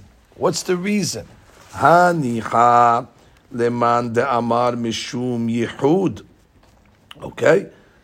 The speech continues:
I understand the reason why you can't let a Eshet, uh, Kohen, uh, go, uh, because we have a problem of Yehud. 'Cause in the granary, it's, uh, you know, there's a, there's a, there's a, there's a,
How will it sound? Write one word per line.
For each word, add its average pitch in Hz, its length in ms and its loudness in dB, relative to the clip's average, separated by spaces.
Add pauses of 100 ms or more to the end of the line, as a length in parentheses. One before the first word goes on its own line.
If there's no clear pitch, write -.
(100)
I 185 180 2
understand 123 800 -2 (280)
the 127 80 -10
reason 120 340 -2
why 120 180 6
you 120 120 -2
can't 127 340 -4
let 127 220 2
a 117 320 -2
Eshet, 117 560 -4
uh, 120 540 0
Kohen, 120 760 -2 (560)
uh, 120 540 0 (120)
go, 120 640 2 (300)
uh, 117 460 -4
because 113 720 -6 (380)
we 117 80 -2
have 117 100 0
a 113 60 -4
problem 117 440 -4
of 113 420 -4
Yehud. 110 580 -4 (500)
'Cause 101 160 -14
in 113 60 -10
the 110 60 -4
granary, 113 520 4
it's, 98 260 -4
uh, 104 520 0
you 110 80 -10
know, 101 140 -10
there's 98 260 -10
a, 113 80 -6
there's 107 200 -10
a, 120 100 -8
there's 110 200 -8
a, 104 120 -6
there's 104 240 -8
a, 123 40 -10